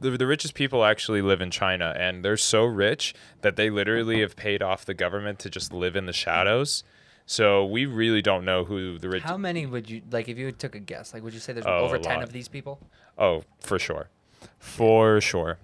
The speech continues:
Speaker 1: And so, yeah, Elon Musk, you might be the world's richest person right now, but that's just only on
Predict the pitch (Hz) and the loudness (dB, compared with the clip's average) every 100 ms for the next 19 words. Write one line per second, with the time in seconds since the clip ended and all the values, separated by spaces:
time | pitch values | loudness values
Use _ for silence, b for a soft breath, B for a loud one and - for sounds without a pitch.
0 | - 107 107 - 123 98 87 B B - | -4 0 0 4 6 6 4 B B 2
1 | 131 156 143 120 123 - - 107 127 131 | 6 6 6 4 2 0 -8 0 2 2
2 | 127 123 113 107 110 101 101 101 - 98 | 0 -2 0 2 2 0 -2 -2 -2 -8
3 | - - _ - 92 110 104 107 95 95 | -10 -18 _ -18 -6 -2 -2 -2 0 0
4 | 80 90 92 95 95 - b b b - | 0 0 2 2 0 -6 b b b -2
5 | 101 104 - 117 - 101 104 98 92 90 | 2 2 2 -2 0 0 0 2 4 4
6 | 90 90 85 | 4 4 0